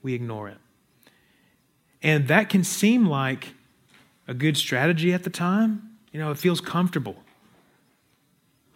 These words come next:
But in the long term, that is a dangerously destructive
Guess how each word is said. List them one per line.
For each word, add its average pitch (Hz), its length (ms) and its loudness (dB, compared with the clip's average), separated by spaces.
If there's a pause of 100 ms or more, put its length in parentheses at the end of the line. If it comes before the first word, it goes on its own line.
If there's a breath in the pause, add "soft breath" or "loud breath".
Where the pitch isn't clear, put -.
(420)
But 143 100 2
in 165 60 2
the 139 100 0
long 127 400 0
term, 180 380 -2 (1300)
that 147 160 2
is 147 180 0
a 131 160 -6
dangerously 123 720 -6
destructive 107 800 -10